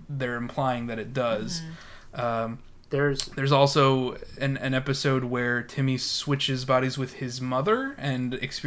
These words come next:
Speaker 1: experiences the difficulties of motherhood. Again, you know, Freaky Friday, but,
Speaker 2: Yeah.
Speaker 1: but this time with two different, uh, different bo-, bodies
Speaker 2: Yeah.
Speaker 1: of different genders.
Speaker 2: Yeah, and
Speaker 3: Yeah,
Speaker 2: I mean,
Speaker 3: um,
Speaker 2: it's usually to learn a,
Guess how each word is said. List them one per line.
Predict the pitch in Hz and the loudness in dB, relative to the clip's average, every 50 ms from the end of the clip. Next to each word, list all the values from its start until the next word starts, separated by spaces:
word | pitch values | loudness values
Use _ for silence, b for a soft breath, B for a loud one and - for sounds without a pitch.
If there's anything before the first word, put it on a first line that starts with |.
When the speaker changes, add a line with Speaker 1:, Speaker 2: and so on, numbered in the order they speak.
| 135 135 131 | 0 0 0
Speaker 1:
experiences | 127 127 131 139 - 139 131 127 127 127 - - - - - - - - - 127 - - - 147 | 0 0 -2 -2 -2 -2 -2 -2 -2 -2 -4 -4 -6 -6 -10 -12 -12 -12 -12 -12 -12 -10 -8 -4
the | 139 143 | -2 0
difficulties | 135 143 135 139 139 139 139 135 135 - 143 135 131 139 | 0 0 0 0 0 0 0 -2 0 0 -2 -2 -2 -2
of | 127 123 - - | -4 -6 -8 -4
motherhood. | - 139 135 135 156 151 151 165 180 185 196 214 B B B B B B B - | 0 0 2 2 2 2 2 0 0 0 -2 -4 B B B B B B B -10
Again, | - 123 127 127 123 127 127 127 123 127 131 b b b b b b b b b - - | -8 -4 -2 0 0 0 0 0 -2 -2 -4 b b b b b b b b b -20 -8
you | - 147 131 | -4 -4 -2
know, | 123 117 | -2 -4
Freaky | - - 151 143 143 143 | -2 -2 -2 0 0 -2
Friday, | 135 - 143 135 135 139 139 139 | 2 4 6 6 8 8 6 6
but, | 139 131 127 123 - - - | 4 4 0 -2 -2 -8 -14
Speaker 2:
Yeah. | - - | -8 -6
Speaker 1:
but | 139 127 | -6 -4
this | - 135 - - | -2 -4 -4 -2
time | - - 131 127 123 123 123 120 120 123 131 - - | -2 -2 0 0 2 0 0 -2 -2 -4 -8 -10 -6
with | 160 135 123 120 - | -6 -4 -4 -6 -8
two | - - 143 127 | -4 -4 -2 -2
different, | 127 123 - - 123 117 117 - - - - | -2 -4 -6 -6 -6 -6 -8 -10 -12 -10 -8
uh, | 123 113 110 107 107 113 135 139 - - - | -8 -8 -8 -8 -10 -10 -12 -12 -14 -16 -14
different | 143 135 - - 220 - - - - - 302 | -12 -12 -10 -10 -10 -10 -12 -16 -20 -12 -8
bo-, | 202 147 139 - - - - - | -6 -4 -4 -4 -6 -8 -12 -6
bodies | 135 127 104 117 123 120 117 113 - | -6 -4 -4 -4 -4 -4 -4 -2 -2
Speaker 2:
Yeah. | - - - - - - - | 0 0 -2 -4 -6 -6 -8
Speaker 1:
of | 123 123 127 | -8 -6 -6
different | 131 - 123 120 131 | -6 -6 -6 -8 -8
genders. | - 117 117 - - 143 147 - - | -8 -10 -8 -8 -8 -8 -10 -10 -12
Speaker 2:
Yeah, | - - - - - - - | -10 -8 -8 -6 -6 -6 0
and | - 220 254 | 2 4 8
Speaker 3:
Yeah, | 277 294 | 8 8
Speaker 2:
I | 294 | 8
mean, | 285 285 311 311 311 311 | 8 8 8 10 10 10
Speaker 3:
um, | 311 | 8
Speaker 2:
it's | 311 - | 6 4
usually | 330 339 330 349 339 320 | 2 2 4 4 2 4
to | 294 277 | 4 2
learn | 262 247 240 240 226 | 2 2 2 2 2
a, | 208 190 180 | 2 0 0